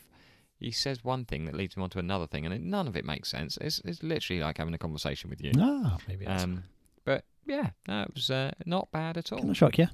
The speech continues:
Speaker 2: That's my alter ego. That's me
Speaker 1: That's
Speaker 2: producing these music.
Speaker 1: Well, I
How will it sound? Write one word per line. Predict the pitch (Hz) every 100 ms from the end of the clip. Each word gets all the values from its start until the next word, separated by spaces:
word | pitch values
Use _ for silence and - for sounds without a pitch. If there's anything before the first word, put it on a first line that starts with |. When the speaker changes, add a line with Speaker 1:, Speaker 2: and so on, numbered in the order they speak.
| -
Speaker 2:
That's | 170 -
my | 147
alter | 156 175
ego. | 185 143 113 - - - - _ _ _ _ _ _ -
That's | 160
me | 170
Speaker 1:
That's | 143
Speaker 2:
producing | - 127 127 127
these | 127
music. | 135 139 156 - - -
Speaker 1:
Well, | 160 - _ - -
I | 113